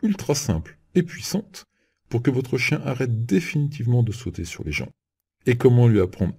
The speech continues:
à aboyer et à se taire. Ces conseils seuls sont vendus au prix de vingt-sept euros.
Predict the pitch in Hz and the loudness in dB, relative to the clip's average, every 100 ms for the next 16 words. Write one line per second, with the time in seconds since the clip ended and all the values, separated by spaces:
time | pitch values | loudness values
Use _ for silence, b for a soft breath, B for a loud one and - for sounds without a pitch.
0 | - 139 98 90 90 107 120 - _ _ | 0 2 2 0 -4 -6 -8 -12 _ _
1 | _ 131 - - - - - - _ _ | _ 0 0 -2 -14 -16 -16 -18 _ _
2 | _ _ _ _ _ _ - - 101 95 | _ _ _ _ _ _ -8 -4 -2 2
3 | 143 165 156 - 78 - - _ - 90 | 2 0 -2 -2 -2 -2 -10 _ -6 2
4 | 113 131 135 98 - 120 85 - 107 98 | 2 2 0 -2 -2 -6 -6 -2 -4 -4
5 | - - - 127 | -12 -20 -20 -20